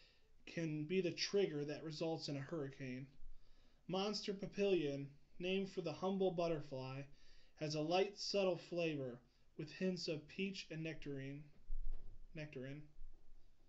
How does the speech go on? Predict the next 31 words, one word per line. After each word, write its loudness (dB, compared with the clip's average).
Can't -16
say -8
that. -14
Wow. -10
You 2
could 2
say 4
it's 4
delicate 4
and -2
not -2
too 0
overpowering, 0
but 0
get 6
ready 6
to 8
experience 2
your 0
own 2
butterfly 0
effect, -6
as -2
Papillion 2
has -2
a -2
full 2
load 4
of 0
the -2
legendary 0